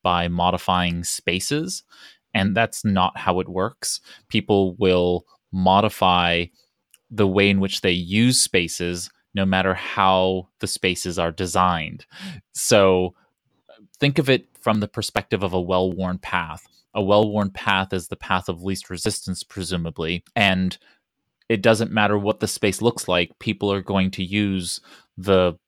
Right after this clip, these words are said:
the paths that they're most used to using to getting from point A to point B, both from getting work, a work, getting work done perspective, but also f-, what you talked about in terms of collaboration. So I'm much more li-, I'm much likelier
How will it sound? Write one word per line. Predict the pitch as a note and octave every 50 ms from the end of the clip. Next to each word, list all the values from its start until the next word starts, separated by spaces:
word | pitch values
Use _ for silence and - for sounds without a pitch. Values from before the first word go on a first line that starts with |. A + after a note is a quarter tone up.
| _ -
the | G#2+ G#2 G2
paths | - - - - G#2 G2 G2 F#2+ F#2+ -
that | G#2 F#2+ - -
they're | G#2 G2 G2
most | G2 F#2+ F#2+ F#2+ F#2 - -
used | F#2+ F#2+ F#2+ F#2 - -
to | - F#2
using | F2 E2+ G2 G#2 G2+ F#2+ - F#2 E2+ E2 E2+ F2 - _ _ _ _
to | - - G2
getting | F2 - F#2 F#2 F#2 F#2 F2+ F2
from | - - F#2+ F2 F2 F2 -
point | - - G2 F#2 F2+
A | F2
to | F2 E2+
point | E2 _ - F2+ E2+ C#2
B, | - A2+ G#2+ G2 F2+ E2+ E2 _ _ _ -
both | - B2+ B2 G#2+ - - _ _
from | - G#2+ G2
getting | F#2 G2 F#2 F2 E2+
work, | F2+ G#2+ B2 B2 - _ -
a | - G2
work, | F#2 G2+ G#2+ -
getting | A2+ A2+ G#2 G2+ F#2+
work | F#2 F#2+ F2+ - -
done | G#2 F#2 F2+
perspective, | - G2+ - - - F2+ F2 _ - F2 E2 - _ - - -
but | - A#2 A2+
also | B2 B2 - B2
f-, | G2 - -
what | B2 A2 G#2+ -
you | G#2+ B2+ D3+
talked | - B2 F#2+ - -
about | F#2+ F#2+ F2+
in | F2+ F2+
terms | F2+ - - G#2 G2 F#2+ F2+
of | F#2 - -
collaboration. | - G2+ F2+ E2+ - E2+ E2+ F2 F#2+ F#2 - - D2 A#1 - - _ - - - _ -
So | - - - G2+ F#2 F2+ F2 - _ - - - -
I'm | A2+ A#2 A#2+
much | A2 G#2+ - -
more | G#2 G2 G2 F#2+ G2
li-, | F2+ G2+ G2+ - - _ -
I'm | G#2 A2 A#2+ C3
much | B2 A2+ G#2+ - - -
likelier | G2 F#2+ G2 G2+ _ - A2 G2+ F#2+ F#2 F2+ F2 F2 F2